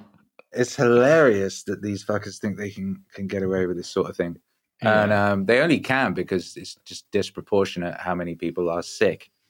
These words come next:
Speaker 1: in our
Speaker 2: Mm-hmm.
Speaker 1: world today who are
Speaker 2: Mm-hmm.
Speaker 1: poisoned by carbohydrates and sloth, which used to be a sin.
Speaker 2: Mm.
Speaker 1: I seem to recall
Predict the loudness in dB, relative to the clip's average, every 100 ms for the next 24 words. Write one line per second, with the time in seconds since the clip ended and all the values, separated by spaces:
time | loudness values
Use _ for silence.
0 | _ _ -6 0 2 4 6 4 2 -4
1 | -6 -6 -10 -12 -6 -2 -4 -6 -2 0
2 | 0 0 -6 -6 -2 -2 -2 -4 0 0
3 | 0 0 -2 -2 -4 -4 -8 -10 -8 -8
4 | -10 _ _ _ _ _ -14 -6 2 2
5 | 2 -2 -14 _ -20 _ _ 0 2 6
6 | 6 6 6 6 4 4 2 0 -8 _
7 | _ _ _ _ -4 0 2 2 2 2
8 | 0 2 2 4 6 8 6 2